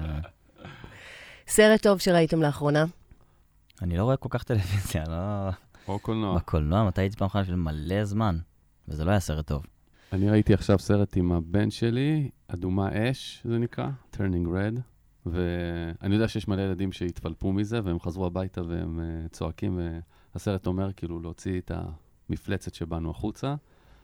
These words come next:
Speaker 3: אבל, אה, מאוד חזק לדעתי, גם למבוגרים.
Speaker 2: אמרת
Speaker 3: יחסים,
Speaker 2: הכל, אני חושב שאני
Speaker 3: הימורים.
Speaker 2: לא אקח את הבת שלי לשם.
Speaker 3: <laughs>
Speaker 1: האמת שזה סרט
Speaker 3: תחשבו על זה.
Speaker 1: נהדר, אם
Speaker 3: כן.
Speaker 1: הם, אם הם יכולים להכיל.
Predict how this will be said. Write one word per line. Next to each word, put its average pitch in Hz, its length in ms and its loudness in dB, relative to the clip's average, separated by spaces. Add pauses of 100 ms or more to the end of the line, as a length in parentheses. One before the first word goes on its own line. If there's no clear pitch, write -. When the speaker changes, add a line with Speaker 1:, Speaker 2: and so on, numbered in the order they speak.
(140)
Speaker 3:
אבל, 90 280 2
אה, 92 60 4
מאוד 104 200 4
חזק 98 320 -2
לדעתי, 85 300 -4
גם 95 180 0
למבוגרים. 90 500 0 (500)
Speaker 2:
אמרת 85 280 4
Speaker 3:
יחסים, 92 160 8
Speaker 2:
הכל, 101 140 10
אני 87 120 8
חושב 87 160 4
שאני 90 140 6
Speaker 3:
הימורים. 85 140 8
Speaker 2:
לא 87 60 8
אקח 85 200 2
את - 40 -4
הבת 80 200 2
שלי 78 200 2
לשם. 78 240 0 (400)
Speaker 3:
<laughs> 117 100 0 (840)
Speaker 1:
האמת 160 180 4
שזה 247 160 6
סרט 214 180 6
Speaker 3:
תחשבו 208 180 6
על 170 80 10
זה. 170 100 8
Speaker 1:
נהדר, 147 200 10
אם 190 160 6
Speaker 3:
כן. 202 80 10
Speaker 1:
הם, 196 160 6
אם 202 160 6
הם 202 100 8
יכולים 165 300 6
להכיל. 135 420 0